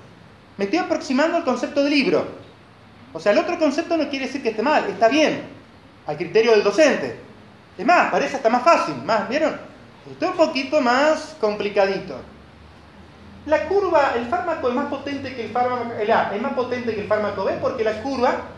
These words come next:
dosis, respuesta graduada se ubica a la izquierda. ¿Y por qué más?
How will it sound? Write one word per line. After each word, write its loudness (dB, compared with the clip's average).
dosis, 2
respuesta 0
graduada 4
se -4
ubica -2
a 2
la 2
izquierda. -12
¿Y -6
por -2
qué -4
más? -2